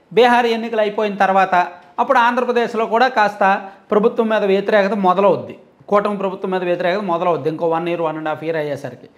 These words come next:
అప్పుడు జగన్మోహన్ రెడ్డి గారి రాజకీయం కూడా ఊపందుకుంటది. వైసీపీలో కూడా ఇంకా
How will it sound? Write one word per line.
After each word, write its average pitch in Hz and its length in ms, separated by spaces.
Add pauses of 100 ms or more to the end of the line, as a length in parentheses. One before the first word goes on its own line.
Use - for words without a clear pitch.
(280)
అప్పుడు 208 220
జగన్మోహన్ 220 420
రెడ్డి 202 180
గారి 202 200
రాజకీయం 196 440
కూడా 247 100 (100)
ఊపందుకుంటది. 180 640
వైసీపీలో 214 540
కూడా 247 140 (600)
ఇంకా 190 180